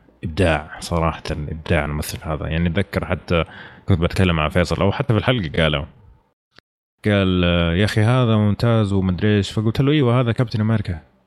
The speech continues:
قال، "كيف؟" <laughs> قلت له، "هذا كابتن أمريكا." قال، "يا أخي، ممثل زي كذا يروح يمثل كابتن أمريكا." المهم، يعني،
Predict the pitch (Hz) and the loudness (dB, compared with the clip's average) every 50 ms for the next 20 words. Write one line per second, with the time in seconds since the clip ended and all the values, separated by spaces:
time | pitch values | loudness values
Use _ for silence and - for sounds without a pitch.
0 | _ 110 107 101 - 160 190 190 - - - 135 131 - - - 147 135 - - | _ -2 0 0 2 2 2 0 -2 -4 -6 -2 -2 -2 0 2 0 0 0 -2
1 | - 143 131 123 - - 139 135 123 - - - 135 - - - - 110 113 117 | -4 -2 -2 -2 0 0 0 0 -2 -4 -4 -4 -4 -4 -8 -8 -6 -2 -2 -2
2 | 104 101 - 104 - - - - - - - - - _ - 127 127 147 165 165 | -2 -4 -6 -10 -12 -12 -18 -20 -18 -18 -20 -20 -12 _ -2 0 2 2 2 0
3 | - - 139 131 127 123 117 127 123 - 123 135 160 - - 143 131 110 110 135 | 0 2 2 2 4 4 2 0 0 0 0 0 0 0 0 0 0 0 2 0
4 | 135 - 151 143 131 120 120 135 127 113 110 110 120 127 117 - - 117 104 - | 0 0 0 2 2 2 2 2 0 0 0 0 0 0 -2 -2 -4 -6 -2 -2
5 | 117 110 110 113 110 120 117 110 113 113 110 - - - - - - - - - | -4 -2 -2 -2 0 0 2 0 0 -2 -4 -6 -10 -14 -14 -14 -20 -20 -20 -20
6 | - _ - 135 151 151 139 123 107 95 92 92 90 85 | -12 _ -2 0 2 2 2 2 2 2 2 0 -2 -4